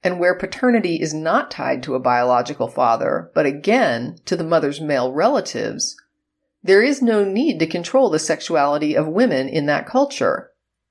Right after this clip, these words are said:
The men she is sleeping with are not considered to be tied to the resulting children.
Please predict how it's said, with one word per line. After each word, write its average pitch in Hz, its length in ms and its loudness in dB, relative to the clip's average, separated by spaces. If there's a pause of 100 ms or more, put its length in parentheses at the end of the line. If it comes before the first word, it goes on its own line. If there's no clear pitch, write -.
(800)
The 185 80 2
men 214 340 2
she 214 260 -2
is 165 180 0
sleeping 269 460 0
with 123 240 0
are 170 80 2
not 190 240 0
considered 202 600 -2
to 180 60 -6
be 160 160 -6
tied 240 420 -2
to - 60 -8
the 156 100 -2
resulting 143 440 -2
children. - 720 -2